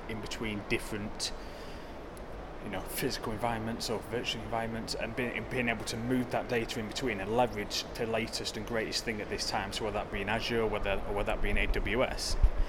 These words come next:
that's really powerful. And I, and I don't see too many other people doing that at the moment and being able to have options. You know, whenever I go into board meetings now,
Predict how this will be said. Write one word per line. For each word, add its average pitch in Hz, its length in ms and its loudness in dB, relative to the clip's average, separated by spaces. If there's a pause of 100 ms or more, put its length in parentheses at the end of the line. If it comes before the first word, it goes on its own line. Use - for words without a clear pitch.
(160)
that's - 180 6
really 143 140 4
powerful. - 480 4 (680)
And 117 80 0
I, 113 40 2
and 117 160 -2
I 135 40 0
don't 143 140 -2
see 156 120 2
too 139 160 -2
many 131 140 4
other 117 100 0
people 113 300 -2
doing 131 240 6
that 98 160 2
at - 80 -4
the 107 60 0
moment 92 420 -2
and 101 140 -6
being 110 140 0
able 107 200 0
to - 120 -4
have 104 160 0 (120)
options. 107 420 -4
You 113 80 -4
know, 107 60 -4
whenever 143 320 2
I 147 80 4
go 139 160 2
into 127 160 -2
board 123 240 2
meetings 113 400 -2
now, 101 320 0